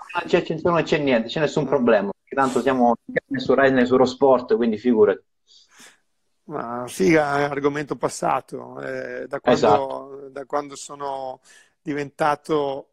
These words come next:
Speaker 2: compagno e poi papà, quindi non, non si può più far niente, quindi
Speaker 1: Hai messo
Speaker 2: sono
Speaker 1: la
Speaker 2: andato,
Speaker 1: testa a fuoco.
Speaker 2: sono andato, sono andato in pensione, ecco.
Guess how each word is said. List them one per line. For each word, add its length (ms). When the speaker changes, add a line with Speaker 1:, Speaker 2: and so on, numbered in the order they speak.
Speaker 2:
compagno 720
e 40
poi 200
papà, 600
quindi 500
non, 240
non 100
si 160
può 120
più 160
far 200
niente, 340
quindi 340
Speaker 1:
Hai 180
messo 200
Speaker 2:
sono 60
Speaker 1:
la 80
Speaker 2:
andato, 120
Speaker 1:
testa 200
a 60
fuoco. 180
Speaker 2:
sono 100
andato, 400
sono 160
andato 260
in 100
pensione, 680
ecco. 220